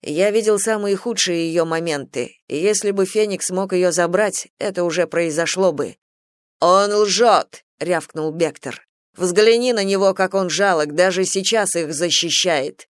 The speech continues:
«Хватит!» отрезала Сорган Шира.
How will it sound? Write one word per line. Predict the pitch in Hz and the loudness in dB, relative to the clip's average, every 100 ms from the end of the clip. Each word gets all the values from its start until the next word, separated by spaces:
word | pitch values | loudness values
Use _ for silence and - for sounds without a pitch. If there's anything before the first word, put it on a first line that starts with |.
| _ _ _ _ | _ _ _ _
«Хватит!» | - 190 214 247 240 214 214 202 190 - _ _ - | -4 0 4 6 6 4 2 0 -2 -16 _ _ -8
отрезала | 165 175 170 156 156 | -6 -4 -2 -2 -2
Сорган | 151 170 160 156 160 | -2 -2 -2 -4 -4
Шира. | - 175 156 147 143 | -2 -2 -2 -4 -6